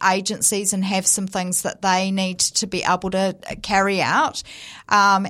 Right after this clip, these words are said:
and when things get real messy, that's often when civil defence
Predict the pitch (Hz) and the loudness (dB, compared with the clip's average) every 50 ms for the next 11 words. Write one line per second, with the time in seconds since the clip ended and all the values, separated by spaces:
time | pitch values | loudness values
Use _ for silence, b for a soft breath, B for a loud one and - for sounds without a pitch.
0 | - - - 240 240 240 233 285 294 311 330 320 - - - 311 277 269 262 254 | -8 -2 0 0 2 2 0 -2 -2 -2 -4 -8 -4 -2 0 0 0 0 0 0
1 | 254 - - - 240 226 - - - - b b b b b b b b b _ | 0 0 0 2 0 0 0 -2 -10 -16 b b b b b b b b b _
2 | _ _ 226 233 262 285 285 285 277 277 269 262 254 247 240 233 233 233 220 208 | _ _ -6 0 2 4 4 4 6 6 6 6 6 6 6 4 2 2 -2 -6
3 | 214 - _ _ _ 214 220 226 254 262 - - - - 143 - - 233 254 277 | -12 -18 _ _ _ -2 0 2 2 4 4 4 2 2 0 -2 -4 -8 -8 -8
4 | - B B B B B B B 220 262 262 262 - - - 262 - 226 214 202 | -14 B B B B B B B 0 2 2 2 2 -2 -2 0 2 0 0 0
5 | - - - 220 208 208 202 190 208 196 196 196 190 185 185 - - - 269 247 | -2 -2 -2 0 0 0 0 0 -2 -2 0 -2 -2 0 2 2 4 2 2 0
6 | 254 240 240 233 - - 202 185 180 - 214 - - | -2 -4 -6 -6 -4 -4 -4 -4 -4 -6 -6 -6 -4